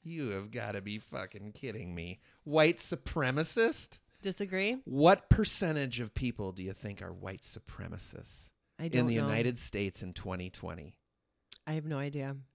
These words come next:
Speaker 1: I've asked a number of people this. Do you think it's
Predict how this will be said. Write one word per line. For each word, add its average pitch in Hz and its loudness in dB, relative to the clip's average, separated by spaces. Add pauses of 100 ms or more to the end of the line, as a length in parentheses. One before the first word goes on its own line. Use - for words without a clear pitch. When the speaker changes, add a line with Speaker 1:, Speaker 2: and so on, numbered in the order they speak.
(220)
Speaker 1:
I've 123 2
asked 160 4
a - 0
number 113 2
of 90 -2
people - -8
this. - -10 (1300)
Do 110 -6
you 107 0
think 127 -4
it's - -6